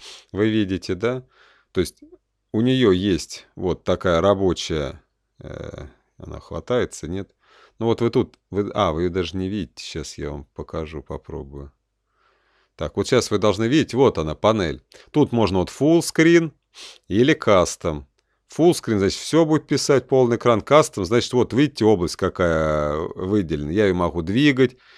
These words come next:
я её могу играться с ней вот так. То есть записываться будет только вот эта вот часть, вот выделенная зелёненьким крестиком. Вы можете что-то с интернета записывать, видите, конкретную область вы можете записать. Вот так настроить.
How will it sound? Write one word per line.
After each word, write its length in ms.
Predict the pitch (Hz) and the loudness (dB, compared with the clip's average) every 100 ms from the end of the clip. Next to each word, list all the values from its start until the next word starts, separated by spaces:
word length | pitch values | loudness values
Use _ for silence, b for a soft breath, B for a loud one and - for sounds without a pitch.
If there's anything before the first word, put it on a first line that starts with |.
| b | b
я 240 | 95 123 117 | 0 4 6
её 120 | 90 | 4
могу 420 | 87 90 87 87 | 2 0 2 0
играться 500 | 87 113 147 - 131 | 2 6 6 4 -2
с 120 | - | -4
ней 140 | 120 104 | -2 -2
вот 200 | 90 - | -2 2
так. 240 | 139 127 | 2 2
То 60 | 107 | -2
есть 140 | - | -6
записываться 840 | 98 107 120 170 185 - 123 - 117 | 0 4 4 4 0 2 -2 0 0
будет 460 | 117 95 80 - | 0 0 0 -2
только 600 | 135 160 156 - 87 65 _ _ _ | 2 4 4 0 -2 -2 _ _ _
вот 300 | - 113 131 | -2 0 2
эта 260 | 117 117 104 | 2 2 2
вот 220 | 92 95 | 0 -2
часть, 380 | - 95 73 - | -2 -4 -4 -6
вот 220 | 87 80 | -6 -6
выделенная 600 | 85 101 87 82 80 78 | -2 -2 -2 -2 -4 -6
зелёненьким 720 | 73 85 85 76 69 - 76 | -4 -4 -4 -4 -8 -14 -16
крестиком. 640 | - 87 76 - - 65 - B B B B - | -8 -6 -6 -12 -16 -14 -16 B B B B -4
Вы 180 | 107 117 | 2 2
можете 340 | 98 - - | 2 -2 -6
что-то 300 | - 101 90 | -2 -2 -2
с 120 | - | -4
интернета 600 | 95 92 101 120 139 131 | -4 -2 0 0 0 0
записывать, 520 | 117 117 - 117 98 | 2 2 2 -4 -2
видите, 280 | 123 131 95 | -4 -2 -4
конкретную 880 | - 113 123 - 107 131 131 127 123 | 0 0 0 0 2 2 0 0 0
область 460 | - 120 90 80 - | 0 0 0 -4 -4
вы 120 | 87 | -4
можете 320 | 85 - - | -4 -6 -10
записать. 640 | 76 82 98 - 78 67 _ _ _ B B B B - | -12 -10 -10 -8 -8 -10 _ _ _ B B B B -6
Вот 180 | 98 | -4
так 200 | - 82 | -2 -2
настроить. 840 | 95 123 123 - 78 80 107 123 - | 0 -2 -2 -4 -2 0 -2 -4 -14